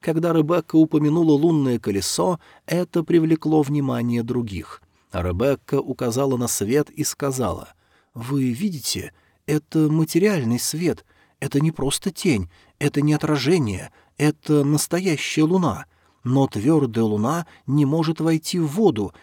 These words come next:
не вызвав хотя бы ряби. Все, что касается воды,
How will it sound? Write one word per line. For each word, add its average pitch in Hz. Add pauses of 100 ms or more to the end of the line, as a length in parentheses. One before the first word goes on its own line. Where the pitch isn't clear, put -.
(140)
не 143
вызвав 165
хотя 175
бы 175
ряби. 170 (340)
Все, -
что -
касается 131
воды, 104